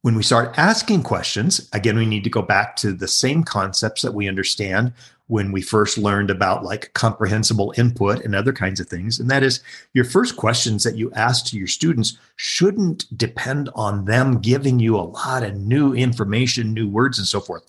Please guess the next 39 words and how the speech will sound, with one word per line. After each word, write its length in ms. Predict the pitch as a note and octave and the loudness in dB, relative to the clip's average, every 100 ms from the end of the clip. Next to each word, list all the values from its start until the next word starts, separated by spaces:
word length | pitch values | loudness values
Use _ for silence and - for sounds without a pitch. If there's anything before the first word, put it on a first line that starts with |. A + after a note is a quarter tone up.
| _ _ - - _ _ | _ _ -20 -20 _ _
Make 180 | A#2+ C#3+ | -2 0
sure 120 | - | 0
that 140 | B3+ C#4 | -2 -2
the 80 | A3 | -2
questions 440 | - B2 F3 B2 | 0 2 0 0
we're 140 | A#2+ | -2
asking 600 | - C3+ - E3+ C#3 B2 - - | -2 -2 -2 -2 -4 -6 -12 -6
can 180 | B2 | -2
be 160 | B2 C3 | 2 2
answered 280 | C3 C3+ C3+ | 2 0 0
by 320 | C#3 D3 D3 | 2 2 0
a 80 | C3+ | 0
yes 260 | B2+ G#2 - | 0 0 2
or 80 | D#3+ | 2
no. 340 | G3 A3+ - _ _ _ - - - | 2 0 -8 _ _ _ -20 -12 0
Maybe 360 | B2 C3+ D#3+ | 2 2 2
you 140 | D#3+ E3 | -2 0
give 200 | F3 F3 | 0 0
them 160 | E3 | -2
two 220 | E3 E3+ | 0 -2
choices. 540 | E3 - D3 E3+ A2+ F#2+ | -2 -2 0 0 0 -4
Is 120 | F#2+ | -4
it, 140 | G2+ - | -6 -6
is 220 | G2+ F#2+ | -6 -6
it 160 | F#2+ - | -8 -6
this 540 | G2 F#3 - - - _ | -2 0 0 -6 -10 _
or 200 | F#3+ G#3 | 2 2
that? 260 | G3+ E3+ - | 4 2 0
It's 200 | G#2 - | -4 -4
an 140 | A#2+ A#2+ | -6 -4
either 260 | G#2+ G2+ | -4 -2
or 240 | G2+ G#2+ A#2+ | 2 2 2
type 300 | E2+ E2+ - | 0 -6 -8
thing. 180 | E2 - _ _ - - - | -12 -12 _ _ -20 -20 -4
Maybe 480 | A#2 A#2 A#2+ B2 B2 | 0 4 4 2 2
you 180 | A#2+ | 2
make 260 | A#2+ B2 B2 | 4 2 2
a 60 | C3+ | 0
statement, 800 | - - D3 - - G2 F2+ | -2 0 0 0 -4 -6 -6